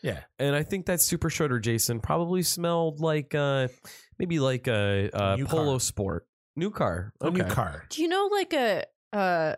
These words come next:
Speaker 3: like, a freezer where the food's been sitting in there for a while?
Speaker 2: Dude,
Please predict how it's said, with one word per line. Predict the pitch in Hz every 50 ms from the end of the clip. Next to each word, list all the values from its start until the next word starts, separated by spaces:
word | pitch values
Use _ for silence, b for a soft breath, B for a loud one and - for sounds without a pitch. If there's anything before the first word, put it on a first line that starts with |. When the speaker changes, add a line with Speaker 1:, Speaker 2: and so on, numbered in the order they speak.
| - _
Speaker 3:
like, | - 196 190 180 -
a | 180
freezer | - - - - 220 214 220 220 196 220 226 214 214 208 208 208
where | 202 202 175 175 170 180 202 196
the | 165 156
food's | - - - 226 226 190
been | 196 185 175 165
sitting | - - 214 208 220 220
in | 220 226 220
there | 220 220 220
for | - - 226
a | 226 226
while? | 220 220 220 220 226
Speaker 2:
Dude, | - 117 117 113 113 110 110 107 107 98 95 95